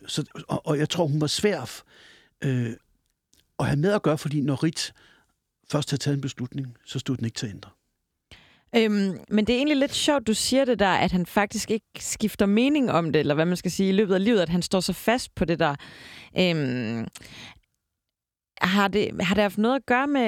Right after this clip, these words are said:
Speaker 2: altså, nu siger du også selv, at, øh, der var mænd, der,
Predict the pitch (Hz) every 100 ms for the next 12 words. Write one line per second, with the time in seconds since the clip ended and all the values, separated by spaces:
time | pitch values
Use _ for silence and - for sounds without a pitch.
0 | 196 180 - 190 180 202 233 302 277 262
1 | - 285 277 185 - 175 170 160 170 165
2 | 170 185 262 - -